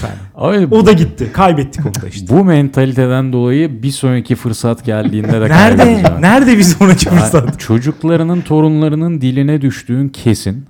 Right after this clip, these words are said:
Speaker 2: Ama <laughs> şu an sen de birinin çocuğusun, sen de birinin torunusun. Onlara demiyor musun? "Ya zamanında şuralardan bir toprak almadınız mı ya?"
Speaker 1: Toprak en
Speaker 2: Buralar
Speaker 1: fazla bak,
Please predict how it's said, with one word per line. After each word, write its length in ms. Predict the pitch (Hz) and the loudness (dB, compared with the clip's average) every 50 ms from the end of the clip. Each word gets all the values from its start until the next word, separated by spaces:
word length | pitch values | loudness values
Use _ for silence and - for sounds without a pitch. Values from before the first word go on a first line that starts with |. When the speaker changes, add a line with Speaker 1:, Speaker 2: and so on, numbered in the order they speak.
| - 170 | -8 -4
Speaker 2:
Ama 260 | - - 196 160 156 165 165 - | 0 2 2 2 2 0 -2 -2
<laughs> 100 | - 147 - | -6 -6 -2
şu 100 | - 131 | 0 0
an 200 | 135 143 147 147 | 2 0 0 -4
sen 340 | 139 - 143 131 135 139 131 | -4 -4 -4 -2 -2 -2 -2
de 120 | 123 101 | -2 -2
birinin 340 | 110 107 101 95 101 101 95 | -4 -4 -4 -4 -6 -6 -8
çocuğusun, 560 | 92 - 101 92 90 95 95 92 - 120 127 | -8 -8 -10 -8 -6 -8 -8 -8 -8 -10 -10
sen 300 | 123 - 127 117 113 117 | -8 -8 -8 -6 -6 -4
de 100 | 110 107 98 | -4 -4 -4
birinin 280 | 101 101 104 113 117 | -4 -6 -6 -8 -8
torunusun. 600 | 113 - - 101 98 101 101 95 92 - - 62 - _ _ _ _ _ _ _ _ _ _ | -8 -6 -6 -6 -4 -4 -6 -8 -8 -10 -14 -18 -20 _ _ _ _ _ _ _ _ _ _
Onlara 440 | - 110 117 120 123 131 131 135 135 | 0 0 0 2 0 0 0 0 0
demiyor 300 | 139 143 143 139 123 113 | 0 0 0 0 -2 -2
musun? 340 | 101 98 92 - - 90 90 _ _ _ _ - | -4 -6 -8 -10 -14 -16 -18 _ _ _ _ -10
"Ya 200 | - 123 135 123 | -6 -4 -4 -4
zamanında 840 | 101 98 101 107 113 127 131 135 143 143 139 139 135 131 123 113 | -4 -4 -4 -4 -4 -4 -4 -4 -4 -4 -4 -4 -4 -4 -4 -6
şuralardan 840 | - - - - 123 127 127 127 127 120 113 110 113 113 110 110 | -6 -8 -12 -8 -4 -4 -2 -2 -2 -2 -4 -4 -4 -6 -6 -6
bir 40 | 98 | -10
toprak 500 | 95 - - 107 101 - - 110 107 - 110 | -12 -6 -4 -4 -4 -4 -6 -8 -8 -6 -4
almadınız 680 | 104 107 110 117 113 104 90 90 85 82 82 80 78 | -4 -2 -2 -2 -4 -4 -4 -6 -8 -8 -10 -12 -14
mı 60 | 73 76 | -14 -14
ya?" 120 | 78 76 73 - - - | -14 -14 -14 -14 -16 -10
Speaker 1:
Toprak 380 | - - 160 165 165 196 175 202 | -6 -4 -4 -2 -2 -2 -2 0
en 160 | 214 - 151 | 2 2 4
Speaker 2:
Buralar 200 | 160 147 131 131 | 4 4 4 2
Speaker 1:
fazla 200 | 127 123 147 139 | 2 0 0 0
bak, 160 | 131 120 - | -2 -2 -4